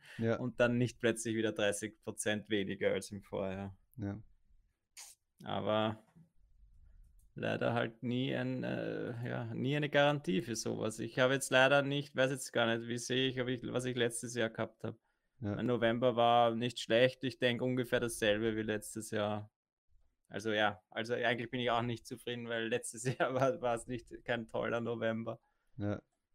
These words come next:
Speaker 1: Und drum
Speaker 2: Aber es
Speaker 1: verstehe
Speaker 2: ist
Speaker 1: ich
Speaker 2: jetzt zumindest,
Speaker 1: einfach
Speaker 2: es ist zumindest nicht dreißig Prozent weniger und, ja.
Speaker 1: Ja. Und drum verstehe ich einfach nicht, warum die Leute sich noch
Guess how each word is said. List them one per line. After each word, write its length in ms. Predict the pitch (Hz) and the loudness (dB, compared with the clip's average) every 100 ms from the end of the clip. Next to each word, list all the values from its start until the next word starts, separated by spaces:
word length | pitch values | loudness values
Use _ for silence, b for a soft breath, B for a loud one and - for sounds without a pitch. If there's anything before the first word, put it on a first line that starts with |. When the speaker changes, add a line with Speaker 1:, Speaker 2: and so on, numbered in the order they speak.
| - | -6
Speaker 1:
Und 140 | - | 0
drum 140 | 147 151 | 2 4
Speaker 2:
Aber 100 | 160 | 2
es 80 | - | 2
Speaker 1:
verstehe 440 | 110 151 180 190 | 6 8 10 10
Speaker 2:
ist 60 | 185 | 6
Speaker 1:
ich 60 | 127 | 4
Speaker 2:
jetzt 100 | 151 | 6
zumindest, 440 | 151 151 156 - | 8 10 8 6
Speaker 1:
einfach 60 | 135 | 2
Speaker 2:
es 80 | |
ist 140 | 139 - | -2 0
zumindest 540 | 156 151 156 151 - | 4 6 6 4 -2
nicht 240 | 143 139 - - | -2 -2 -2 2
dreißig 340 | 127 127 139 | 4 4 0
Prozent 400 | 139 127 127 113 | -4 0 0 2
weniger 640 | 104 107 110 110 107 104 104 | 2 2 0 0 2 2 -2
und, 180 | 107 - - | -6 -10 -10
ja. 60 | 104 | -4
Speaker 1:
Ja. 260 | 101 98 - | -4 -6 -8
Und 220 | 131 127 | -2 0
drum 140 | 139 147 | 2 4
verstehe 520 | 160 151 - 139 151 | 4 2 2 2 2
ich 180 | 160 127 | 0 0
einfach 260 | 139 139 | -2 0
nicht, 280 | 139 143 - | 0 0 -2
warum 200 | 120 127 | -2 0
die 80 | 127 | 2
Leute 400 | 117 110 131 - | 4 2 2 -2
sich 260 | 123 127 123 | -4 -2 -2
noch 220 | 127 - | -2 -4